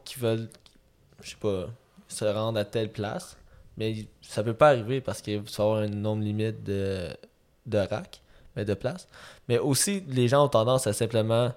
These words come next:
descendre les vélos des côtes, tu sais. Souvent, mettons, euh, au centre-ville, t'as beaucoup de Bixi,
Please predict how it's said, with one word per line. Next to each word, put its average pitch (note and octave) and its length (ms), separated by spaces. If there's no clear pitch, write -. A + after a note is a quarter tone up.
descendre A2+ 720
les G2+ 120
vélos G#2 320
des F#2+ 140
côtes, F#2+ 280
tu - 120
sais. - 160
Souvent, - 680
mettons, G#2+ 520
euh, F#2 220
au G2+ 140
centre-ville, G#2+ 640
t'as G2 160
beaucoup G#2 400
de A2 60
Bixi, A2 540